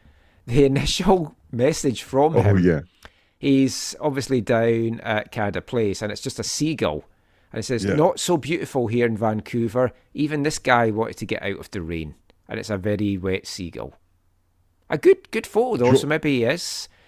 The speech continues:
Speaker 1: Maybe he's
Speaker 2: Joel,
Speaker 1: into ornithology.
Speaker 2: Joel Prosser just p-, tweeted out the gif, uh, from Avengers Endgame. "Don't. Don't."
Speaker 1: Oh,
Speaker 2: uh, so
Speaker 1: that's what that
Speaker 2: Haw-,
Speaker 1: was
Speaker 2: Hawkeye
Speaker 1: from.
Speaker 2: says, "Don't." And, uh,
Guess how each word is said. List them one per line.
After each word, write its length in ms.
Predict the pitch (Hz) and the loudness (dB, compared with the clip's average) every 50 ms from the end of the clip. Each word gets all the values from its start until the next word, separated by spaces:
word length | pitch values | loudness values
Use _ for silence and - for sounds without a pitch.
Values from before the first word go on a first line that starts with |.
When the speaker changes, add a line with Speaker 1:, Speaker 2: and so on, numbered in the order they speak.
| _ _ _ - | _ _ _ -4
Speaker 1:
Maybe 160 | 156 127 120 | 0 2 4
he's 100 | 127 123 | 6 8
Speaker 2:
Joel, 200 | 113 113 123 123 | 10 10 10 10
Speaker 1:
into 120 | 117 110 - | 10 8 6
ornithology. 760 | 135 135 120 117 107 - 123 104 101 101 92 - 92 - - _ _ _ _ _ _ _ _ _ _ _ | 4 2 0 -2 -4 -4 -4 -4 -4 -6 -8 -10 -12 -16 -16 _ _ _ _ _ _ _ _ _ _ _
Speaker 2:
Joel 280 | - - 110 117 123 117 | 4 8 10 10 10 10
Prosser 680 | 87 - - 101 101 113 - - 90 80 80 87 92 - _ _ _ _ _ _ _ | 8 6 4 4 4 4 4 4 4 4 4 4 0 -6 _ _ _ _ _ _ _
just 240 | - 98 95 - - - _ - - 101 - | -4 -4 -4 -4 -8 -16 _ -18 -16 -16 -16
p-, 160 | - - - - - - - | -16 -18 -18 -18 -18 -20 -20
tweeted 340 | - - 107 104 92 87 90 | -2 4 4 6 8 10 10
out 120 | 90 85 | 10 10
the 80 | 78 92 | 8 4
gif, 480 | 82 80 92 98 92 - - - - _ _ _ _ _ _ _ _ _ _ - | 4 4 4 2 2 0 -6 -14 -18 _ _ _ _ _ _ _ _ _ _ 4
uh, 160 | 101 95 85 | 6 6 6
from 280 | - - 98 90 87 | 6 6 4 6 6
Avengers 360 | 90 90 90 95 92 90 87 87 | 4 4 4 4 4 4 4 4
Endgame. 520 | 98 101 104 85 85 82 78 76 71 69 - _ _ - | 4 4 4 2 2 0 0 -2 -4 -8 -12 _ _ -6
"Don't. 440 | 78 107 110 113 101 - - - - _ _ _ _ _ _ _ _ _ _ _ _ _ _ - | 0 2 2 2 2 0 -4 -8 -14 _ _ _ _ _ _ _ _ _ _ _ _ _ _ -2
Don't." 240 | - 104 98 98 | 0 2 2 4
Speaker 1:
Oh, 240 | 113 139 151 165 165 | 4 4 4 4 4
Speaker 2:
uh, 80 | 165 160 | 4 6
so 80 | 147 131 | 6 6
Speaker 1:
that's 320 | 107 104 117 - - - | 4 4 4 0 -4 -6
what 120 | 143 131 101 | -4 0 2
that 60 | 117 | 2
Speaker 2:
Haw-, 40 | 127 | 2
Speaker 1:
was 80 | - | 2
Speaker 2:
Hawkeye 240 | - 131 120 - 135 | 2 0 2 2 2
Speaker 1:
from. 60 | 120 - | 0 2
Speaker 2:
says, 300 | - - 127 117 101 92 | 2 4 4 4 2 2
"Don't." 460 | 90 101 104 98 135 107 90 92 - _ - - - - _ _ - | 0 0 2 2 2 0 0 -4 -10 _ -20 -20 -20 -20 _ _ -4
And, 360 | - 101 95 92 90 87 87 - _ | -2 0 0 0 0 -2 -4 -6 _
uh, 400 | - 90 90 85 85 85 80 80 | -8 -6 -4 -2 0 0 -2 -2